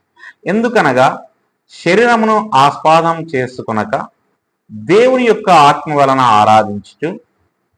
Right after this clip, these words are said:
క్రీస్తు యేసునందు అతిశయపడుచున్న మనమే సున్నతి ఆచరించువారము." ఈ వచనాన్ని ఆధారం చేసుకొని మనము మూడు పాఠాలు నేర్చుకుందాం. మొదటగా,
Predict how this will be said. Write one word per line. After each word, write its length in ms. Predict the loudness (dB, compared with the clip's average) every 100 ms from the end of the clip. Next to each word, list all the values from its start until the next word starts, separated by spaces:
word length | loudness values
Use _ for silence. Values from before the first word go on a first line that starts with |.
| _
క్రీస్తు 400 | -4 -4 -4 -2
యేసునందు 760 | 0 0 -2 -4 -2 -4 -4 -8
అతిశయపడుచున్న 1040 | -8 -8 -2 -2 0 -4 -4 -8 -2 -2
మనమే 480 | 0 -2 -4 -6 -8 -16 _ _ _ _
సున్నతి 600 | _ -8 -4 -4 -4 -6 -2
ఆచరించువారము." 1120 | 0 0 -2 -6 -8 -2 2 2 0 -4 -8 -12 _ _ _ _ _ _ _ _ _ _ _
ఈ 160 | -6 -2
వచనాన్ని 640 | -2 -2 -2 0 0 -2 -2 0
ఆధారం 540 | 2 2 2 2 -4 -6
చేసుకొని 520 | -8 -8 -10 -10 -12 _ _ _ _ _
మనము 540 | -4 -2 -2 -4 -10 -16 _ _ _ -12
మూడు 240 | -6 -4
పాఠాలు 540 | -2 0 2 2 0 0
నేర్చుకుందాం. 800 | -6 -8 -10 -10 -2 0 0 -2 -14 _ _ _ _ -10
మొదటగా, 680 | -2 0 0 2 2 2 -6